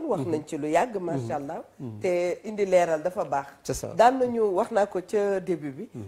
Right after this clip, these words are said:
Speaker 1: Dañ daan gis école yi am ay assistants sociaux.
Speaker 2: Mhm.
Speaker 1: Am ay travailleurs sociaux,
Speaker 2: C'est
Speaker 1: am
Speaker 2: ça.
Speaker 1: ay infirmiers.
Speaker 2: Effectivement.
Speaker 1: Léegi doo ko gis ci école yi, da ngay gis jardin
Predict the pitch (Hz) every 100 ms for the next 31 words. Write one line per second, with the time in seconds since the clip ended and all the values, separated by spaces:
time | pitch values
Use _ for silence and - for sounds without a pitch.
0 | 95 180 202 208 202 208 - - 175 190
1 | 160 160 170 156 160 156 147 147 156 139
2 | - 143 139 131 - 170 175 175 175 113
3 | 107 135 160 160 90 - - 170 170 180
4 | 156 147 143 139 - 156 - 160 240 285
5 | 165 165 - 165 - 180 - 190 170 180
6 | 180 - - - 185 196 196 190 233 262
7 | 185 220 - - - 175 170 147 156 180
8 | 240 208 226 180 160 180 156 165